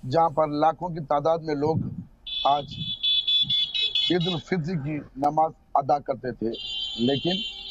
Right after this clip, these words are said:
पिछले दो साल से ये कोरोना वायरस की वजह से ईद की नमाज ईदगाह में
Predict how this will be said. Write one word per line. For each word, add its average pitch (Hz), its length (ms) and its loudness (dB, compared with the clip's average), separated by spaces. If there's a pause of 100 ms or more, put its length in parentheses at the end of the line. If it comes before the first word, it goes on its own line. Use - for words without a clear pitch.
(440)
पिछले 170 260 4
दो 190 300 2
साल 165 300 4
से 139 140 -4
ये - 1300 -2
कोरोना 185 520 4
वायरस 170 520 2 (400)
की 151 100 6
वजह 139 300 6
से 151 160 2 (1040)
ईद 185 160 8
की - 180 0
नमाज 143 340 4 (240)
ईदगाह 160 320 4
में 139 260 -4